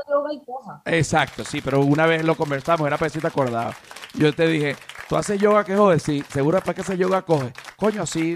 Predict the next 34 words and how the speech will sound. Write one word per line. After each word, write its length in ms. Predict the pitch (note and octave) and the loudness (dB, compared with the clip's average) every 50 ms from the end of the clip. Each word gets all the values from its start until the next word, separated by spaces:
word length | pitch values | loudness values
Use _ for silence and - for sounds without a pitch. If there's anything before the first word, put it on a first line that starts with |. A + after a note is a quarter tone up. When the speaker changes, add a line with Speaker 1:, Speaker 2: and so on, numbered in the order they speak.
| - - | -4 -4
Speaker 2:
a 80 | D3+ C#3+ | -2 -2
veces 260 | C#3 C3+ - F3 E3 D3+ | -2 -4 -6 -8 -8 -4
seguro 300 | F3 E3 D3+ D#3+ D#3 C#3+ | -4 -2 -2 -2 -2 -2
después 300 | D#3 D#3+ - - D#3+ - | -4 -4 -4 -6 -8 -6
que 80 | D#3+ D#3+ | -6 -4
hago 160 | D#3+ E3 D#3+ | -2 -2 0
yoga 260 | D#3+ D3+ D3+ D#3 D3+ | 0 0 -2 -2 -4
coge". 300 | C#3 B2 A2+ B2 C3 C3+ | -4 -4 -2 0 0 0
Yo 80 | C#3 B2+ | -2 -2
te 80 | C#3+ | -2
voy 60 | C#3+ | -4
a 40 | D3+ | -2
ver 160 | C#3+ D#3 D3+ | -2 -2 -4
si 80 | - D3+ | -4 -4
te 60 | D3+ | -8
acordabas. 420 | D#3+ - C3 - - - - - - - - - - - | -6 -6 -8 -8 -8 -10 -12 -14 -14 -16 -20 -20 -10 -4
Mira, 260 | - F#3+ F3+ D#3+ - - | 0 2 2 2 2 2
una 160 | F#3 F#3 G3+ | 2 2 4
cosa, 280 | E3 F3 D3+ - C3+ - | 4 2 2 2 0 -6
vamos 320 | D3 D3 D#3 E3+ A3 A3+ G3+ | -4 -2 -2 -2 0 -2 -2
a 80 | F3+ | 0
ir 80 | F3 F3+ | 0 0
ahorita 460 | G3 F#3+ F#3+ F#3 F#3 F#3 F#3 F#3 - _ _ - - - | 0 0 0 0 2 0 0 0 -2 _ _ -20 -6 -2
para 260 | - D#3+ D3 C3 - | 0 2 2 2 0
Patreon. 560 | - C#3 C3 B2 - - - F2 F#2+ G2 - _ - | 0 -2 -2 -4 -6 -8 -12 -12 -12 -14 -14 _ 4
No, 200 | G3+ A#3 A3+ - | 6 6 6 4
pero 160 | A3 G#3+ G#3 | 2 0 0
no 80 | A3 | 2
vamos 220 | A3+ B3 C4 D4 C#4 | 2 2 2 2 2
a 40 | B3 | 2
ir 60 | A#3+ | 2
para 220 | C4+ C4 A#3+ - | 2 2 2 2
Patreon 240 | A3+ G#3 G3+ A3 A3 | 0 0 -2 -2 0
todavía. 460 | - A3 F#3 D#3+ C#3 - - - _ | 0 2 2 2 0 -2 -6 -12 _